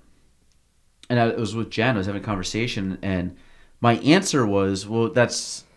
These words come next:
they, that needs to happen." And I paused. I'm like, "Does that actually need to happen? Has it ever come up as an issue that hasn't happened?"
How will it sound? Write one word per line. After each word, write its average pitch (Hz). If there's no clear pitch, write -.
they, 120
that 113
needs 120
to 87
happen." 113
And 131
I 123
paused. 110
I'm 98
like, 90
"Does 165
that 139
actually 107
need 90
to 95
happen? 90
Has 131
it 147
ever 123
come 120
up 117
as 98
an 92
issue 95
that 90
hasn't 113
happened?" 82